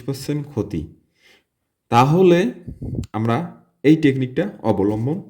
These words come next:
করব। যেহেতু টাকা একটা, তার মানে এই বিশ পার্সেন্ট লাভ মানে এই পনেরোশো টাকার উপর, এই পনেরোশো টাকার উপর বিশ পার্সেন্ট লাভ হয়, আবার এই পনেরোশো টাকার উপর বিশ পার্সেন্ট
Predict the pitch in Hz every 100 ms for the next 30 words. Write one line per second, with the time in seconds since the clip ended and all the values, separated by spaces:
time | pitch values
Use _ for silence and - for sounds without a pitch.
0 | _ 98 85 80 78 - _ _ _ _
1 | 107 139 151 196 180 160 160 143 - 117
2 | 185 - _ _ 131 147 147 123 139 143
3 | - 170 175 156 139 147 165 175 180 190
4 | 170 170 165 123 101 78 78 - - -
5 | - - 113 - 127 127 160 156 160 156
6 | 170 202 - - - _ - 117 120 135
7 | 147 147 123 101 82 92 85 101 143 151
8 | 151 127 131 147 170 165 160 160 165 190
9 | 262 - _ _ _ _ 117 123 - 143
10 | - 190 233